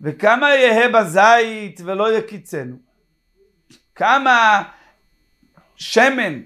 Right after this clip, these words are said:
כמה יוציא הזית, ואתה תגיד, "תשמע, אסור לקצוץ אותו יותר, זה בל תשחית." רובע, שכל האילן הזה יוציא,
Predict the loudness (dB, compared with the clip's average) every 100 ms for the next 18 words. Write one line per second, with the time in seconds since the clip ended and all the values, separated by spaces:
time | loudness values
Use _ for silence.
0 | _ _ _ _ -2 0 2 2 0 -2
1 | -4 -2 0 2 2 0 -10 _ _ _
2 | _ -8 -6 -6 -6 -8 -12 -12 -4 -2
3 | -2 -6 -12 -10 -8 -6 -6 -4 -4 -4
4 | -6 -4 -2 -2 -2 0 2 0 0 -8
5 | -8 -14 -18 _ _ _ _ _ _ _
6 | _ _ _ _ -2 2 2 0 -6 -10
7 | _ _ _ _ _ _ _ _ _ -18
8 | 0 2 2 0 -2 -4 -4 -4 -4 -4
9 | -4 -6 -8